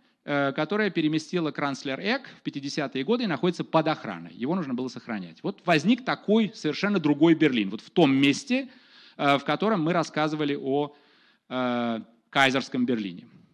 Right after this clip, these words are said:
Дальше мы двигаемся в Тиргартен. Это тоже Запад, как и Шарлоттенбург. Это Западный Берлин. Культурфорум.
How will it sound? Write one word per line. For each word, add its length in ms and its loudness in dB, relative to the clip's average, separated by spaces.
Дальше 280 2
мы 100 2
двигаемся 400 4
в 40 -6
Тиргартен. 500 0
Это 140 -2
тоже 260 2
Запад, 460 -2
как 220 -8
и 40 -2
Шарлоттенбург. 480 -2
Это 180 -2
Западный 440 -2
Берлин. 400 -18
Культурфорум. 880 4